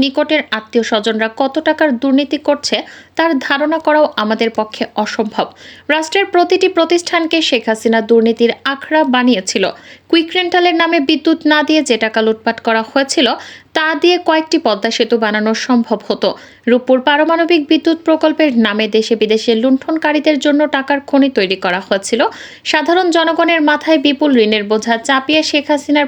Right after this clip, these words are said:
প্রতিটি মেগা প্রকল্পে এভাবেই দুর্নীতির মহা উৎসব চলেছিল। গত পনেরো বছরের সর্বাধিক ক্ষতি করা হয়েছে অর্থনৈতিক খাতে। বাংলাদেশের যেসব সর্বনাশ শেখ হাসিনা করলেন, তার মাসুল বাংলাদেশকে অন্তত একশো বছর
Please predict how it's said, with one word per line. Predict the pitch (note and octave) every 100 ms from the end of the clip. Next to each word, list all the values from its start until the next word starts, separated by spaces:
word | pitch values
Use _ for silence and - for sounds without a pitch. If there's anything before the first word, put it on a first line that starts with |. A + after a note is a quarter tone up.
| C#4
প্রতিটি | C#4 C#4+ C#4 C#4 A#3+
মেগা | B3 C#4+ C#4
প্রকল্পে | C#4+ C#4+ C#4+ - C4+ - - - -
এভাবেই | D4 D#4+ F4 E4+
দুর্নীতির | D#4+ D#4+ D#4+ E4 B3+
মহা | B3 C#4+ - G3
উৎসব | - F#3+ -
চলেছিল। | G3+ G3+ - G3 - - - - C4
গত | D4+ F#4 F4+
পনেরো | E4 E4+
বছরের | E4+ E4 E4 E4+ E4
সর্বাধিক | E4 D4 D4+ D#4+ D4+
ক্ষতি | A#3+ A3+
করা | A3 G#3+
হয়েছে | A3 C4 B3+ D#4+
অর্থনৈতিক | C#4 C4+ C#4+ B3+ B3 B3
খাতে। | G3 F#3+ F3+ - - -
বাংলাদেশের | A3+ A3+ A3+ A3 A#3+ A#3
যেসব | B3+ B3+ E4 -
সর্বনাশ | D#4 D4 D#4+ D#4 -
শেখ | D4+
হাসিনা | D#4 D4+ D#4 D4+ D4+
করলেন, | D4 D4+ C#4+
তার | A3 G3
মাসুল | G3+ - - G#3+ G#3
বাংলাদেশকে | G3+ G#3 G#3 G#3 A3+ -
অন্তত | B3+ C4+ D#4 D#4 C#4+
একশো | - D4 B3
বছর | B3+ -